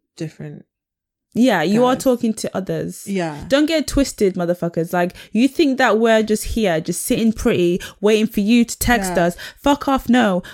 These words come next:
Speaker 2: We got about seventy guys in the D Ms right now
Speaker 1: Yeah.
Speaker 2: trying to holler. Not to talk of the twenty, maybe five in our, in our
Speaker 1: Mm.
Speaker 2: WhatsApp trying to talk to us.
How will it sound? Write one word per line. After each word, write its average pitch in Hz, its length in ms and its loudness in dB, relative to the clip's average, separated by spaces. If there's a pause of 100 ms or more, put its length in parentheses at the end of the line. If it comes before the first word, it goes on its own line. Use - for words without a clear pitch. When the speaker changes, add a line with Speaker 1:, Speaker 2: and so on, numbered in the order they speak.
Speaker 2:
We 247 120 2
got 330 260 2
about 240 260 2
seventy 247 480 0
guys 226 360 2
in 190 60 0
the 175 60 0
D 196 240 0
Ms 175 360 -2
right 190 240 2
now 175 480 -2
Speaker 1:
Yeah. 220 240 -2
Speaker 2:
trying 214 320 2
to 208 80 0
holler. 180 340 2 (280)
Not 277 220 2
to 277 80 -2
talk 294 300 2
of 247 200 0
the 220 340 0 (280)
twenty, 240 800 0 (380)
maybe 196 360 0 (200)
five 175 440 -2
in 190 140 0
our, 185 240 2
in 190 160 0
our 175 380 0
Speaker 1:
Mm. - 100 -8
Speaker 2:
WhatsApp - 500 -4
trying 175 220 -4
to - 60 -14
talk 185 140 -2
to - 180 -6
us. - 140 -2